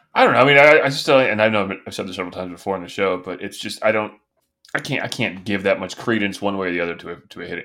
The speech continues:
to a professional hitting coach. It's, it's much more of an organizational thing, and unless they're doing some big time overhauls, you know, like, elsewhere, or big changes that we're just, we just don't know about because we don't, we aren't privy to that knowledge.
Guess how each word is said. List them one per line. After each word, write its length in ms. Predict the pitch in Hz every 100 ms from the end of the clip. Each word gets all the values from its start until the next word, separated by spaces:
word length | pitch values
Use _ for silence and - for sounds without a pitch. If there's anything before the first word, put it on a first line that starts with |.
| -
to 100 | 85
a 60 | 87
professional 440 | - 90 92 85
hitting 200 | 90 87
coach. 300 | 87 87 87
It's, 120 | 101
it's 200 | 113 -
much 260 | 123 120 110
more 140 | 104
of 60 | 95
an 60 |
organizational 640 | 90 90 82 82 82 87 78
thing, 280 | - 78 -
and 100 | 87
unless 220 | 90 87
they're 100 | -
doing 420 | 92 90 85 78 -
some 380 | - 85 80 76 _ _ _ _
big 180 | 92 85
time 300 | - 87 82
overhauls, 760 | 78 90 87 78 76 71 - - _ _ -
you 80 | 92
know, 240 | 78 92 _ _ _ -
like, 180 | - _ -
elsewhere, 500 | 90 - - 78 71
or 200 | 92 87
big 180 | 98 95
changes 300 | - 92 87
that 80 | 87
we're 80 | 92
just, 180 | 92 -
we 100 | 151
just 120 | 104
don't 100 | 101
know 100 | 143
about 280 | 95 95 -
because 320 | - 90 87
we 80 | 85
don't, 200 | 87 73 _ _ _ -
we 80 |
aren't 100 | 95
privy 180 | - 90
to 40 | 85
that 80 | 87
knowledge. 440 | 107 92 92